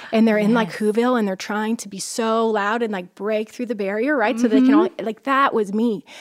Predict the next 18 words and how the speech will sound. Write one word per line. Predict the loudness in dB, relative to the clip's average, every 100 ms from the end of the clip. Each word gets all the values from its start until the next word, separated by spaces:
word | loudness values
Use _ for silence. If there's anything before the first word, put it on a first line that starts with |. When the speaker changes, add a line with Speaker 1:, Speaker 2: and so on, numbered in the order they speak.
| -20 -6
Speaker 1:
And | -2
I |
was | -2
sitting | 0 0 2
there, | 0
I |
was | -2
like, | -8
"Lord, | -4 0 0
just | -2 -8
hear | -6 0 2 2
me." | 2 0
And | -4
I | -6 -8
felt | -6 -4 -2 -4
so | -8
alone, | -8 -8 -6 -2 0 0 -4 -10 -18 -20 -20 -4
um, | -2 -2 -4 -10 -18